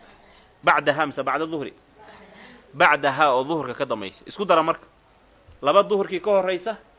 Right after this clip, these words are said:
iyo laba ka dambaysa, maaqay noqonayaan? "Iyo wa rakcatayni," laba rakcadood oo bacda aljumcati, jumcada ka dambaysa. "Iyo wa rakcatayni," laba rakcadood oo bacda almaqribi, maqribka ka dambaysa.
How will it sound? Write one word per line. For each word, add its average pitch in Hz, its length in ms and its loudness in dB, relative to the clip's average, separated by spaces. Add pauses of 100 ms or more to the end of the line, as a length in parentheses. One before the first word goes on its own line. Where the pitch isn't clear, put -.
(300)
iyo 139 100 0
laba 180 140 2
ka 190 120 -2
dambaysa, 156 280 -2
maaqay 160 240 0
noqonayaan? 147 400 -2 (1160)
"Iyo 143 220 2
wa 165 120 4
rakcatayni," 175 720 2
laba 147 220 4
rakcadood 143 480 0
oo 131 120 0
bacda 135 320 0
aljumcati, 123 560 -4
jumcada 123 340 0
ka 127 120 -4
dambaysa. 101 480 -6 (1800)
"Iyo 147 200 0
wa 156 100 6
rakcatayni," 165 640 2
laba 147 220 2
rakcadood 143 460 0
oo 131 100 0
bacda 127 280 -2
almaqribi, 139 500 -2
maqribka 135 420 -2
ka 135 120 0
dambaysa. 101 500 -6